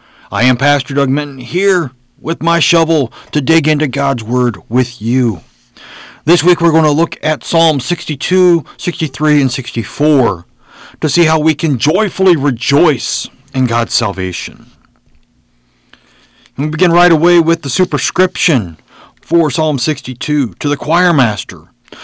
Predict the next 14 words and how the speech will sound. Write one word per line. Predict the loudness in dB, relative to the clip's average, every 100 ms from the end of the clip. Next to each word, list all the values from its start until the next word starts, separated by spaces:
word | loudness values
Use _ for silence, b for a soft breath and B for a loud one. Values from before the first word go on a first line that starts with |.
| B
according | -4 0 4 4 4 2
to | 0
Jeduthun, | 0 2 2 0 -2 -4 -10 -14
a | -10
psalm | 0 2 2
of | 0
David." | 2 2 2 -2 -12 _ _ _ _ _ _ b b b b b b b -2
Jeduthun | 0 2 0 -2
is | -4
probably | -10 -6 -2 2 2 2 2 0 0 -2 -8 b b b b
an | 0 0 2
unknown | 2 2 2 -2 -4 0 2 2 0 -2 -6 -16 -20 _ _
musical | 0 2 2 2 -2
term | 2 2 2